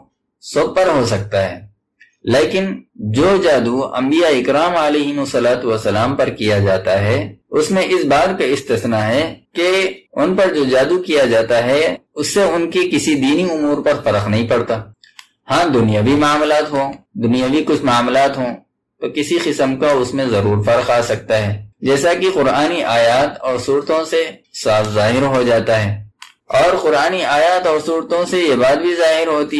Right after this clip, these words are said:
ہے، اس بات کا بھی پتہ چلتا ہے کہ جادو عموماً ناقص النور میں کیا جاتا ہے۔ اور ناقص النور کا مطلب کیا ہے؟ یہ ہے کیا بھلا؟ ناقص النور آخر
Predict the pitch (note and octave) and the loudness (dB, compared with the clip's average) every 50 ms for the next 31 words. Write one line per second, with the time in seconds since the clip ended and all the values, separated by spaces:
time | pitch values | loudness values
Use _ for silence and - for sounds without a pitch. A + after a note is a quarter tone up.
0 | C#3+ D3 D3 C#3+ C#3 B2+ A#2+ A#2+ B2 B2+ B2 - - C#3+ C#3 D3 D3+ - - A2+ | -2 0 0 0 -2 -2 0 0 0 0 0 0 0 0 0 0 -2 0 -2 0
1 | G2 C3 B2 - - A2+ A2 G#2 G#2+ G#2+ G#2 G#2 G#2+ B2 G#2+ G#2 - - _ _ | 2 2 0 2 0 -2 -2 0 0 0 2 2 0 -2 -4 -6 -10 -16 _ _
2 | - B2+ A#2+ A#2+ C3 C#3 D3+ E3+ F#3+ F3+ D#3 C#3 C3+ C#3 D3 D3 D#3 E3+ F3+ E3+ | -4 -2 0 2 2 2 2 2 0 0 0 0 0 0 -2 0 0 -2 -2 -2
3 | D3+ C3+ B2+ A#2+ - B2+ B2 - C3 A2+ G#2 G2+ G#2 G#2+ G#2+ A#2 A#2+ A#2+ A#2+ A#2+ | -2 -2 0 0 0 -2 -2 0 0 0 0 0 0 0 0 0 0 -2 -2 -2
4 | B2+ B2 B2 B2 A#2+ A#2 A#2 A2+ A2 A#2 A2 G#2+ G#2+ G#2 G#2 G#2 - - - - | -2 0 0 0 2 2 0 0 2 0 0 0 0 0 -2 -2 -4 -10 -14 -12
5 | _ - C3 B2+ B2+ B2+ B2+ B2+ D#3 D3+ D3+ E3+ D#3+ D#3 D#3 D#3 D#3 D#3 D#3+ D3+ | _ -4 -2 0 0 0 0 2 0 0 0 -2 -2 -2 -2 -2 -2 0 0 0
6 | C#3+ C#3+ C3+ C#3+ C#3+ C#3 C#3 C3+ D3 C#3 C3+ C3+ C3 C3 C3 - A#2 A#2 A2+ A2 | 0 0 0 0 0 0 0 0 0 0 0 0 -2 -4 -6 -4 -2 -2 0 0
7 | A2 B2 C3 C#3 C3 B2+ A#2+ A#2+ A#2 A#2 A#2+ A#2+ - - _ _ - A2+ A#2 C3 | 0 0 0 0 0 2 2 0 0 0 -4 -6 -10 -18 _ _ -2 -2 0 0
8 | C3 C3 D3+ C#3+ C#3 C#3 C#3+ D3 D3 C3+ C3 C3 - C#3+ | -2 -2 0 -2 0 -2 0 0 2 2 2 2 0 -4